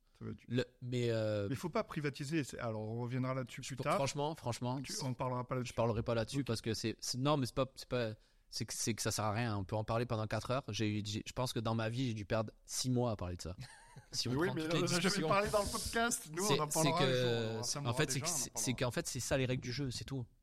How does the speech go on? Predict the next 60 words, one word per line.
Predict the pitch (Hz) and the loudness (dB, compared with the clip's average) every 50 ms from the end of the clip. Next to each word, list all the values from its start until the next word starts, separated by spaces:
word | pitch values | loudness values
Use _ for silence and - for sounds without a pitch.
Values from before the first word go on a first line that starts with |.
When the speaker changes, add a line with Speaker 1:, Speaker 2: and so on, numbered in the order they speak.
| _ | _
Speaker 2:
C'est, | - - - 110 92 - | -10 -6 -4 -4 -4 -4
c'est | - - 131 | -4 -4 0
ça | - 151 143 | 0 2 2
les | 139 | 2
règles | 131 135 127 123 | 2 2 0 -2
du | 123 | -2
jeu. | 123 147 147 | -2 0 0
Donc | 123 120 113 | 0 0 0
si | - - 160 143 | 0 0 2 0
après, | 135 - - - 151 151 143 - - - _ _ _ _ _ - | 0 0 -2 0 0 0 0 -2 -6 -14 _ _ _ _ _ -6
t'as | - 120 113 | -4 -2 -2
fait, | - - 147 143 135 139 - _ - | -2 -2 -2 -2 -2 -2 -6 _ -4
t'as | 120 117 | -2 0
bâti | 131 131 - - 147 - | 0 0 0 -2 -4 -2
ton | 147 135 | -2 0
entreprise | 135 131 - - 131 - - 156 151 143 120 113 - | 0 -2 -2 -2 -4 -2 -2 0 0 0 0 -2 -4
en | 110 113 107 | -4 -4 -2
te | - 120 | -2 -2
disant | 113 120 120 120 127 139 139 135 | -2 -2 -2 -2 0 0 0 0
que | - 131 117 117 117 113 113 - - _ | -2 0 0 2 2 0 0 -4 -8 _
les | - 110 | -4 -2
choses | 110 - 135 131 135 | 0 0 0 0 0
allaient | 123 123 127 | 2 2 2
changer, | - - 120 120 120 135 151 156 147 - _ _ _ - | 2 2 2 0 2 2 0 -2 -4 -6 _ _ _ -10
t'as | 110 123 | -8 -4
Speaker 1:
Non, | 120 | -2
Speaker 2:
fait | 143 | 0
une | 131 135 | 2 2
Speaker 1:
mais | 143 | 2
là, | 143 | 2
Speaker 2:
erreur. | 151 135 120 | 2 0 0
Speaker 1:
on | |
est | 120 | -2
d'accord. | 127 113 - - 98 - | -8 -10 -10 -12 -8 -6
Speaker 2:
Si | - - - 160 | -4 -4 -4 0
t'as, | - 160 135 - - | 0 0 0 0 -2
si, | - - - 165 165 156 151 139 | -2 -2 -2 -2 0 2 4 4
euh, | 127 120 113 117 117 120 113 110 110 113 - - - _ _ _ _ _ _ | 4 4 2 0 0 0 0 -2 -2 -4 -6 -10 -16 _ _ _ _ _ _
si | - - - - - - - - - 170 160 139 | -16 -14 -14 -12 -8 -6 -4 -2 -2 -2 -2 -2
tu | - - 117 | -4 -4 0
passes | - 139 127 - | 0 0 0 0
tout | - 156 | -4 -4
ton | - 160 147 135 | -2 -2 -2 0
temps | - 160 165 160 147 127 - _ _ _ _ _ _ _ _ - | 2 2 2 4 2 -2 -6 _ _ _ _ _ _ _ _ -6
à | 120 | -2
regarder | 107 127 131 139 131 131 131 131 | -2 2 2 2 2 2 2 0
ceux | - - 143 | 0 0 0
qui | - - 147 | 0 0 0
marchent | 139 147 147 135 - - | 0 0 0 0 0 0
à | 110 | 0
la | 113 110 | 0 2
place | - 120 123 | 2 0 0
de | 120 123 | 2 2
mettre | 123 123 120 117 | 0 0 2 0
de | 117 | 0
l'énergie | 117 120 120 123 117 120 120 120 | 0 2 2 2 0 0 -2 -2
positive | - 131 123 120 120 - - 143 127 | -2 -2 -2 -2 -2 -4 -2 0 0
dans | 127 120 | 0 2
ta | 117 110 | 0 0
compagnie, | - - 113 117 113 127 147 147 | -2 -2 -2 -2 0 0 0 -2